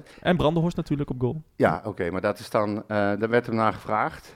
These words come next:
Speaker 2: eh, Jans, of
Speaker 1: Ja.
Speaker 2: dat dan de bekerkeeper was. En hij wou iets zeggen, zei het niet en zei, "Ja, dat is onze
Speaker 1: Ja,
Speaker 2: bekerkeeper."
Speaker 1: tuurlijk is dat,
Speaker 2: Ja,
Speaker 1: ja.
Speaker 2: oké.
Speaker 1: Ja.
Speaker 2: Maar
Speaker 1: Ik vind,
Speaker 2: wat
Speaker 1: ik
Speaker 2: mij
Speaker 1: vind het
Speaker 2: ook
Speaker 1: heel
Speaker 2: opvalt
Speaker 1: raar, maar oké.
Speaker 2: Ja, nou, ik ook.
Speaker 1: Ja.
Speaker 2: Ik, eh,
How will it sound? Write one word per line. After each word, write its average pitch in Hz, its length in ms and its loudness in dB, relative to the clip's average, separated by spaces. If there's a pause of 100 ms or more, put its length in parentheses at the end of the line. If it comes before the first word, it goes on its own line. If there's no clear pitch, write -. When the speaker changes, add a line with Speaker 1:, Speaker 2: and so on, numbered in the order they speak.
Speaker 2:
eh, 110 260 2
Jans, 123 420 -4
of 139 120 -6
Speaker 1:
Ja. 143 60 -2
Speaker 2:
dat 120 180 0
dan 107 180 -2
de 101 80 -4
bekerkeeper 120 560 -4
was. 123 320 -2
En 110 360 -2
hij 107 140 0
wou 127 240 4
iets 113 140 -6
zeggen, 127 280 0
zei 131 220 2
het 113 100 -2
niet 156 220 0
en 143 80 -6
zei, 131 260 -2
"Ja, 139 120 0 (260)
dat 135 200 -6
is 131 80 -10
onze 123 220 -4
Speaker 1:
Ja, 110 40 -14
Speaker 2:
bekerkeeper." 107 380 -2
Speaker 1:
tuurlijk 117 280 -4
is 117 80 -8
dat, 117 100 -2
Speaker 2:
Ja, 120 180 6
Speaker 1:
ja. 120 220 -2 (180)
Speaker 2:
oké. - 220 -8
Speaker 1:
Ja. 139 60 0
Speaker 2:
Maar 135 80 0
Speaker 1:
Ik 131 60 -8 (180)
vind, 131 180 6
Speaker 2:
wat 156 80 4
Speaker 1:
ik 160 80 0
Speaker 2:
mij 165 100 6
Speaker 1:
vind 160 40 8
het 156 100 2
Speaker 2:
ook 170 60 8
Speaker 1:
heel 147 140 10
Speaker 2:
opvalt 135 180 8
Speaker 1:
raar, 135 220 8
maar 131 180 6
oké. 120 320 0 (140)
Speaker 2:
Ja, 143 320 6
nou, 131 220 2
ik 139 180 0
ook. 123 320 0
Speaker 1:
Ja. 139 80 -2
Speaker 2:
Ik, 135 160 -4
eh, 123 160 4